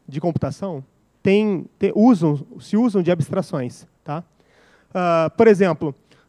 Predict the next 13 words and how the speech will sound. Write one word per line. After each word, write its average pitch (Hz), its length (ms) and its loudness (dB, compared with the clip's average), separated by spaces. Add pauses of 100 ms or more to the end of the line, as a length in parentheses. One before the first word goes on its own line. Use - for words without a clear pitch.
o - 60 -10
curso 277 340 -4
de 185 360 0
sistemas 226 380 -2
operacionais, 190 760 -4 (680)
ele 214 160 -2
não 269 160 -2
ensina, 226 720 -2 (420)
ah, 160 320 -2
como 185 200 -2
é 214 60 -4
que 214 120 -8
você 185 480 -4